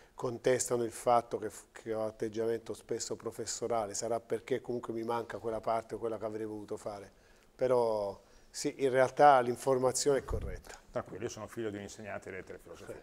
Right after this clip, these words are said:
Speaker 2: quindi siamo <laughs> abbastanza simili da questo punto di vista. Adesso ti faccio scegliere una terza foto,
Speaker 1: Sì,
Speaker 2: però poi
Speaker 1: vai.
Speaker 2: ti faccio prendere una pausa, però dopo mi scegli anche le altre due.
Speaker 1: Scappo, eh.
Speaker 2: Dai,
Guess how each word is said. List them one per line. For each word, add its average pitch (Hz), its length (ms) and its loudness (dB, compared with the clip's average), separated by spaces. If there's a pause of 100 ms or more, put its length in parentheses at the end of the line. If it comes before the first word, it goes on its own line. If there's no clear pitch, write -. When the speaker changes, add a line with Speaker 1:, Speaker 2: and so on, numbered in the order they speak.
Speaker 2:
quindi 95 220 -16
siamo 156 280 2
<laughs> 190 80 6
abbastanza 151 480 2
simili 151 360 0
da 135 100 4
questo 151 220 2
punto 185 240 0
di 196 100 2
vista. 254 280 0 (680)
Adesso 226 260 2
ti 196 80 0
faccio 151 200 2
scegliere 147 200 2
una 131 140 4
terza 185 380 4
foto, 147 560 8
Speaker 1:
Sì, 240 80 -10
Speaker 2:
però - 160 8
poi 135 80 8
Speaker 1:
vai. 131 100 8
Speaker 2:
ti 123 60 4
faccio 143 140 4
prendere 143 280 6
una 135 120 6
pausa, 98 440 2
però 147 180 4
dopo 139 200 4
mi 113 80 -2
scegli 117 180 -4
anche 113 140 -6
le 113 60 4
altre 113 140 -2
due. 107 140 2
Speaker 1:
Scappo, 127 460 6
eh. 85 120 -14
Speaker 2:
Dai, 120 260 8